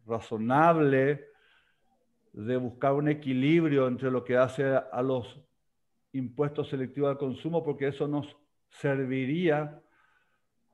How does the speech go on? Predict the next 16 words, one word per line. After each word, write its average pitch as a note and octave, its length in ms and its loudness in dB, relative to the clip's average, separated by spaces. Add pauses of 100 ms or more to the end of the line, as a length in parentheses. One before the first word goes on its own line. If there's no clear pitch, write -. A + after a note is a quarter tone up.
(120)
para C#3 280 -2
que C3+ 600 -2 (140)
el C3 180 -4
parque D3 360 2
automotor D3+ 960 2 (800)
vaya C3+ 480 2
migrando C#3 580 0
más C3+ 360 0
hacia C#3+ 120 -2
las A#2 200 -2
naftas D3+ 760 0 (800)
y C#3 100 -4
no D3 260 0
tanto D3 320 4
al A#2+ 120 2
diésel. G2+ 520 -4